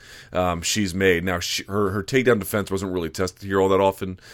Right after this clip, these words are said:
Uh, Egink has some ability on the ground, but was trying to oblige, it seemed, um, Hill on the feet. But Hill's movement was really, uh, great. Ringcraft,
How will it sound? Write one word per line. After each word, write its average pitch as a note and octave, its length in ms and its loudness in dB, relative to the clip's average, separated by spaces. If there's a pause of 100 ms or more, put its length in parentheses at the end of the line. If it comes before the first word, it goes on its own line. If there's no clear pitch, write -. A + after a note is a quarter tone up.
(200)
Uh, F2+ 220 2
Egink A#2 400 2
has G#2+ 200 2
some G#2 120 -4
ability G2+ 260 0
on F#2+ 100 -2
the E2+ 80 -6
ground, F#2 420 0
but D#2 100 -8
was E2+ 120 -10
trying G2 280 0
to F2+ 180 -4
oblige, F2 760 0
it E2+ 100 -8
seemed, E2+ 420 -6 (380)
um, D#2+ 540 -4 (340)
Hill G2+ 280 2
on F#2+ 140 2
the D#2+ 80 -8
feet. G#2 380 -4
But F2 100 -6
Hill's G2+ 320 0
movement G2+ 320 0
was E2 160 -6
really, G2+ 480 -2 (180)
uh, F2+ 220 0
great. F#2+ 400 0
Ringcraft, G#2 720 0